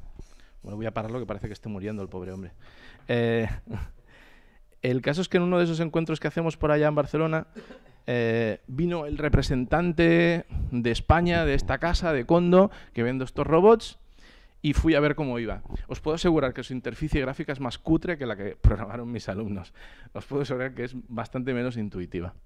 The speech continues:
Para mí un triunfazo, porque ya os digo, es un equipo de chavales de, de, mm, dos tíos de trece años, una chica de doce y, y un chico de dieciocho. Em, como ya os digo, hacemos robots y cosas de esas, pero no es lo más, no es lo más interesante, sino lo interesante, pues, es el,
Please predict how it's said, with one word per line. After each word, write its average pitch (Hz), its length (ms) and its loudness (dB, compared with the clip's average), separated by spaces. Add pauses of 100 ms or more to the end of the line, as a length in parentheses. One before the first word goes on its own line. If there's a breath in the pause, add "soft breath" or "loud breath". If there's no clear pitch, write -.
(500 soft breath)
Para 95 160 -2
mí 107 80 0
un 127 100 0
triunfazo, 107 500 -10
porque 107 220 0
ya 117 60 0
os 117 100 -8
digo, 107 300 -8
es 107 180 -8
un 113 100 0
equipo 113 280 -6
de 113 100 -4
chavales 120 460 -4
de, 107 200 -4
de, 98 280 -8
mm, 104 320 -8 (260 loud breath)
dos 135 240 -4
tíos 143 160 0
de 139 100 -4
trece 127 300 -4
años, 139 320 -4
una 127 140 -6
chica 123 260 -6
de 120 80 -2
doce 143 500 -2 (300 loud breath)
y, 113 360 -4
y 117 120 -4
un 123 140 -6
chico 117 240 -10
de 113 80 0
dieciocho. 92 560 -8 (1600 soft breath)
Em, 120 680 4 (1200)
como 135 180 -4
ya 151 80 -6
os 147 80 -8
digo, 190 200 4
hacemos 175 280 4
robots 185 360 -2
y 185 40 -8
cosas 175 260 -6
de 185 80 2
esas, 180 200 -2
pero 143 180 -4
no 143 60 -4
es 151 60 -4
lo 160 80 -4
más, 160 300 -6
no 139 400 -2
es 147 80 0
lo 151 100 -2
más 143 140 -2
interesante, 147 580 -2
sino 135 300 -2
lo 127 80 -2
interesante, 127 480 -6
pues, 135 180 -2
es 127 120 -6
el, 139 200 -2